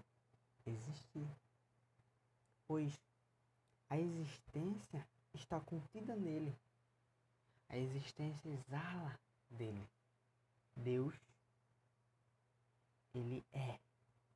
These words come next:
poderoso, ele é grande. Entre outros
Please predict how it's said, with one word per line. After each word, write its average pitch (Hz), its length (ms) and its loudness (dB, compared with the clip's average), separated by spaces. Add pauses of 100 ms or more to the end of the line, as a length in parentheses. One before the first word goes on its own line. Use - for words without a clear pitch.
(1040)
poderoso, 117 580 -2 (1400)
ele 117 260 -2 (160)
é 151 180 2 (540)
grande. 127 480 0 (3250)
Entre 147 260 -2
outros 123 500 0